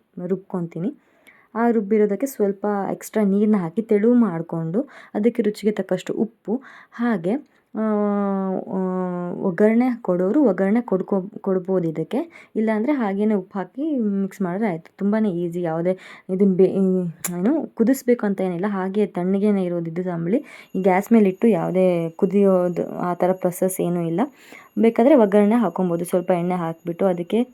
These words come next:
ಬೆಳ್ಳುಳ್ಳಿ ಒಗ್ಗರಣೆ ಕೊಟ್ಟರೆ, ಅಂದರೆ ಬೆಳ್ಳುಳ್ಳಿ ಹಾಕಿ ಕರಿಬೇವು ಹಾಕಿ ಅದಕ್ಕೆ ಹಾಕಿಬಿಟ್ರೆ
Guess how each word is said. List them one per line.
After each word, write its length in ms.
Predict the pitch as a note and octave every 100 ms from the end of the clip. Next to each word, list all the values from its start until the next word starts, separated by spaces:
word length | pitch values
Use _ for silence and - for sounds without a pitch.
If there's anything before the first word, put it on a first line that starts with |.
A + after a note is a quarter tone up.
| F#3
ಬೆಳ್ಳುಳ್ಳಿ 420 | F#3+ G#3 G#3+ G#3+
ಒಗ್ಗರಣೆ 480 | G3 F3+ F3+ F3 E3+
ಕೊಟ್ಟರೆ, 340 | E3+ E3 F#3+
ಅಂದರೆ 800 | C4+ C#4+ F#3 F#3+ F#3 - - -
ಬೆಳ್ಳುಳ್ಳಿ 280 | G3 G3+ A3
ಹಾಕಿ 300 | G#3 G3 A#3+
ಕರಿಬೇವು 400 | A#3 F#3+ F3 G3+
ಹಾಕಿ 320 | F#3+ E3 -
ಅದಕ್ಕೆ 380 | - - F3+ F3+
ಹಾಕಿಬಿಟ್ರೆ 800 | F3+ F3 F3+ E3 G3+ D4 - -